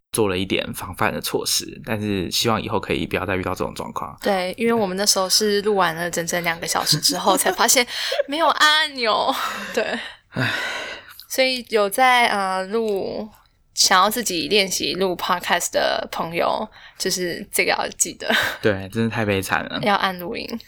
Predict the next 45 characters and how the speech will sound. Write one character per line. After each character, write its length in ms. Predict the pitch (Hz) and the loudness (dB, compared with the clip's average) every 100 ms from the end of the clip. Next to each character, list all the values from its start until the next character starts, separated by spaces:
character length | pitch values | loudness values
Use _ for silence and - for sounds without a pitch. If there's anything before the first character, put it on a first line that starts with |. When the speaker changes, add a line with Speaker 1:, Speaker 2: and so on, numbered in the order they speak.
| _ _ _ _ - - | _ _ _ _ -10 0
Speaker 1:
好， 100 | 113 | 4
那 80 | |
我 60 | 143 | 6
们 200 | 113 104 | 4 2
终 200 | 120 123 | 2 2
于 20 | |
可 160 | 104 110 | 4 2
以 60 | |
来， 400 | 85 73 - - - | 4 2 0 -4 -6
就 100 | 104 | -2
是 240 | 104 95 | 0 2
回 160 | 104 101 | 2 2
答 180 | 98 92 | 2 2
一 20 | |
下 200 | 110 101 | 2 0
听 180 | 104 101 | 2 0
众 180 | 107 98 | 2 2
的 120 | 87 | 0
几 160 | - | -2
个 280 | - - - 113 | -6 -6 -4 -2
问 200 | 92 73 | -2 -2
题 200 | - - | -4 -6
了。 160 | - - _ - | -8 -14 _ -4
很 80 | 113 | 4
高 160 | 123 | 6
兴 220 | 139 143 113 | 6 4 4
有 240 | - 65 | 2 0
蛮 220 | 110 104 | -2 0
多 160 | 107 110 | 4 2
人 120 | 101 | 2
会 200 | 95 107 | 0 0
来 360 | 98 92 98 107 | 0 -2 -6 0
问 180 | 120 104 | 2 2
我 60 | |
们 120 | - 101 | 0 2
问 220 | 104 69 | 0 0
题 180 | - - | -8 -6
的， 220 | - - - | -6 -6 -2
终 220 | 120 120 | 2 4
于 100 | 104 | 4
有 180 | 104 104 | 4 4
一 60 | |
点 260 | 107 82 76 | 2 2 0
就 120 | 117 | -2
是 320 | 104 101 87 | 0 2 0